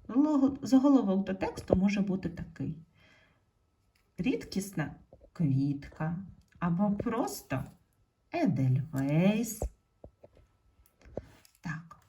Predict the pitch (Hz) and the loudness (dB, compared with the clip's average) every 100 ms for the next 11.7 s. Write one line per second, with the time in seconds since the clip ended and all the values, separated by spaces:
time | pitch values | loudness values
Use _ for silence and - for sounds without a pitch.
0 | _ _ - 165 165 269 453 - 269 220 | _ _ -6 -6 -2 -2 -2 -4 -4 0
1 | 196 165 - - - 165 - - 208 165 | 2 0 -4 -8 -8 -8 -6 0 0 0
2 | - - - 160 160 151 156 185 185 359 | -4 -12 -10 -6 -2 2 2 2 0 -4
3 | 466 - _ _ _ _ _ _ _ _ | -6 -10 _ _ _ _ _ _ _ _
4 | _ _ _ _ _ _ _ _ _ _ | _ _ _ _ _ _ _ _ _ _
5 | _ _ _ _ _ - 202 - 208 202 | _ _ _ _ _ -4 -2 0 2 2
6 | 233 226 - 156 - - 139 151 - - | 2 0 -4 -4 -4 -4 -4 -4 -6 -10
7 | - 156 160 160 180 190 160 - 196 - | -4 0 2 2 -2 -2 -4 0 0 0
8 | 156 - - - 131 131 - - 151 - | -4 -6 -8 -6 -4 -4 -6 -10 -8 -10
9 | - 151 160 160 - - - - - - | -10 -10 -6 -8 -8 -18 -20 -20 -16 -2
10 | 170 160 165 - - - - 202 208 220 | 2 2 0 -8 -14 -8 2 4 4 0
11 | 233 180 165 160 151 - | 0 2 2 2 0 -4